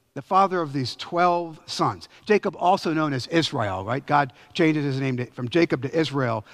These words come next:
meaning the one, Israel means he who wrestles with me. I've always loved that, that God names his people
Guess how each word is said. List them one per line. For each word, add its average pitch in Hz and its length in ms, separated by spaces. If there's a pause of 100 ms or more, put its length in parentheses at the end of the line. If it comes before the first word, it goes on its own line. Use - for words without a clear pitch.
(140)
meaning 156 280
the 143 100
one, 160 300
Israel 170 320
means 151 320 (220)
he 190 220
who 165 160
wrestles 151 420
with 123 220
me. 135 400
I've 120 100
always 156 220
loved 127 260
that, - 240 (240)
that 117 140
God 147 300
names 135 320 (240)
his 143 180
people 135 480